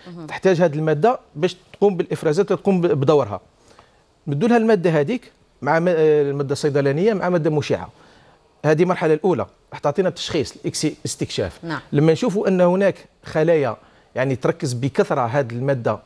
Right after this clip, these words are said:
Speaker 2: للصيدلانية المشعة، نقدروا في هذه الحالة نعطيو علاج اللي هو نفس المادة الصيدلانية اللي ت-، تلصق في المستقبلات، ولكن نغيروا المادة المشعة اللي ركبوها معها.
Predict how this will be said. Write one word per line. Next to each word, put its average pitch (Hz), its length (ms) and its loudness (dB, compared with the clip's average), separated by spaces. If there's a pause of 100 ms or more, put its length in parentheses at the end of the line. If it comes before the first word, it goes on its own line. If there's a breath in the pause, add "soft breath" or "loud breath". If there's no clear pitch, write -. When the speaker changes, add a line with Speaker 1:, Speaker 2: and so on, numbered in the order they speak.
(260)
Speaker 2:
للصيدلانية 104 1700 0
المشعة، 117 540 -2 (360 loud breath)
نقدروا 196 360 0
في - 140 -6
هذه 147 100 -2
الحالة 143 460 -6 (920 loud breath)
نعطيو 147 440 0
علاج 190 560 2 (240)
اللي 170 120 0
هو 160 160 4
نفس 233 280 -2
المادة 160 520 2 (280)
الصيدلانية 135 920 0
اللي 123 240 -6 (340)
ت-، 143 60 0
تلصق 127 480 0
في - 100 -4
المستقبلات، 123 880 0
ولكن 233 440 0
نغيروا 185 380 0
المادة 202 300 -2
المشعة 208 400 0
اللي 226 140 -2
ركبوها 175 460 -2
معها. 101 280 -8